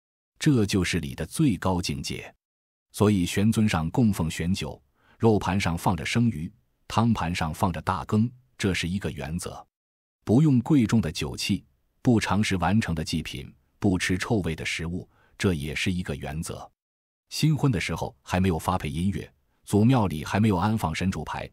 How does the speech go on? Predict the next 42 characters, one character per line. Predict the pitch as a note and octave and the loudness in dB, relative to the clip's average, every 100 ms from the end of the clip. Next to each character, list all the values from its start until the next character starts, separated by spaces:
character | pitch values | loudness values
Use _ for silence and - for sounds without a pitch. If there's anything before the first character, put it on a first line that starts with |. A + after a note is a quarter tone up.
| _ _ | _ _
刚 | - C3+ B2+ | 0 0 0
死 | - - | -4 -8
的 | - | -8
人 | C2 - - | -8 -10 -12
还 | - F#2 | -2 2
没 | G2 | 2
有 | E2 | 0
收 | - F#2 | -2 -4
拾 | E2 | -4
好 | - D2+ | -6 -6
尸 | - G2 | -4 -4
体， | - - _ _ _ | -6 -18 _ _ _
这 | G2 | -2
也 | E2 D2+ | -2 -4
是 | - F#2+ | -2 -2
一 | F#2+ | -2
个 | D#2+ | -6
原 | D2 D2+ | -8 -8
则。 | - - - _ _ _ _ _ | -10 -12 -18 _ _ _ _ _
大 | - B2+ A2 | -2 0 2
路 | C3 G#2+ | 0 0
上 | F2+ F#2 | 0 -2
还 | A2 | 2
没 | A#2+ | 4
有 | C3 C3+ | 4 2
摆 | F2 D#2 | 0 -2
设 | - G2 | -2 -2
华 | - E2+ G2+ | -2 -2 0
丽 | G2 | -2
的 | D#2 | -2
装 | - A2 | -2 0
饰， | A2 C2+ - _ _ _ | 0 -4 -10 _ _ _
叫 | - F#2+ | 0 0
巳 | F#2 - G#2 | 0 0 0
时 | E2+ E2 E2 | 0 -4 -6
只 | - D#2 | -6 -4
穿 | - E2 | -2 -4
粗 | - B2 A2+ | -2 -2 -2
布 | D#2 | -4
的 | C#2+ | -6
衣 | D#2 F2+ | -6 -8
服， | - - | -8 -16